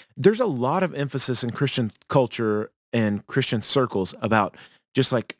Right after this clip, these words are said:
getting into the granular detail of Bible study. And what I would say is listen to the Old Testament as an audiobook the way you would listen to an audiobook.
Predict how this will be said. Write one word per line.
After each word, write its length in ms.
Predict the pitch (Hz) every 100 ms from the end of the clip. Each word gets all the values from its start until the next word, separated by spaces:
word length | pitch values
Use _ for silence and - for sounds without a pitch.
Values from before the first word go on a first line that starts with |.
| 104
getting 260 | 139 151
into 200 | 160 147
the 100 | 131
granular 680 | 113 127 123 143 147 135 123
detail 680 | 110 117 107 - 110 101 90
of 160 | 80
Bible 340 | - 98 98 90
study. 540 | - - 95 76 - _ _ _ _ _ -
And 100 | 135
what 80 | 160
I 60 |
would 140 | 233 -
say 260 | 151 127
is 240 | 123 117 - _ _
listen 340 | 143 208 302
to 120 | 277 254
the 240 | 190 156 -
Old 220 | 147 147 135
Testament 440 | - - 135 123
as 140 | 123 120
an 100 | 113
audiobook 680 | 117 127 123 110 127 - - _ _ _
the 140 | -
way 200 | 131 143
you 160 | 170 170
would 140 | 139
listen 240 | 120 120 120
to 140 | 120
an 60 | 110
audiobook. 500 | 92 87 78 80 73